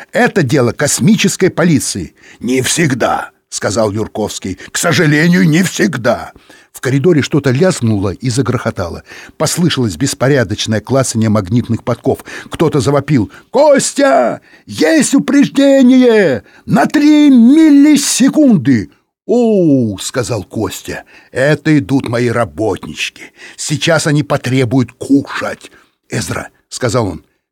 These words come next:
"как им помягче сообщить, что танкер будет только завтра?"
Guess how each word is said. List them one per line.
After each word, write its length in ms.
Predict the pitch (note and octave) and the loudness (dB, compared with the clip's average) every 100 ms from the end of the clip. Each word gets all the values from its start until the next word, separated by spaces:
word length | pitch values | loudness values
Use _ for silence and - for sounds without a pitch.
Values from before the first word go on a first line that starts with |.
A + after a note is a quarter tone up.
| _ | _
"как 200 | G3+ G3 | -6 0
им 100 | F#3+ | 0
помягче 480 | F3+ E3+ E3+ D3 C#3 | 2 0 0 -2 -4
сообщить, 500 | - C3 - F#3+ - - | -2 -4 -4 -8 -8 -20
что 240 | - - D#3+ | -16 -6 -6
танкер 580 | - - G#3+ E3+ B2+ F2+ | -4 -2 0 0 -2 -4
будет 400 | G#2 D#3+ D3 - | -4 -2 -2 0
только 320 | D#3+ C#3 D3 | -2 0 -2
завтра?" 520 | - A#2 - - | -2 -4 -6 -20